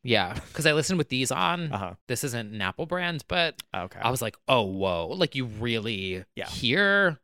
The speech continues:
Speaker 1: everything. But, um, I also, uh, this is, um, am I committing a federal crime if I admit this?
Speaker 2: Probably, yeah.
Speaker 1: Okay,
Speaker 2: We've,
Speaker 1: iconic.
Speaker 2: we've already committed
Speaker 1: Love that
Speaker 2: several on this
Speaker 1: promo.
Speaker 2: podcast. Yep.
Speaker 1: Um,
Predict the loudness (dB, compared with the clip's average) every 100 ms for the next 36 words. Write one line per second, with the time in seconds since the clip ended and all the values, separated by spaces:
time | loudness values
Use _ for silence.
0 | -2 0 0 0 0 0 2 2 2 0
1 | 0 0 -4 -8 -14 -20 -20 -18 -8 -2
2 | 2 4 2 0 -2 -4 -6 -6 -6 -6
3 | -6 -6 -10 -10 -6 -6 -6 -12 -14 _
4 | -8 -8 -6 -4 -4 -4 -6 -4 -6 -6
5 | -6 -4 -4 -4 -4 -4 -2 -2 -2 0
6 | 0 -2 -2 -2 -2 -6 -8 -8 -6 -4
7 | -4 2 2 4 4 4 6 8 6 4
8 | 0 0 0 2 2 4 4 4 4 4
9 | 6 6 4 0 2 2 2 2 2 2
10 | 0 -6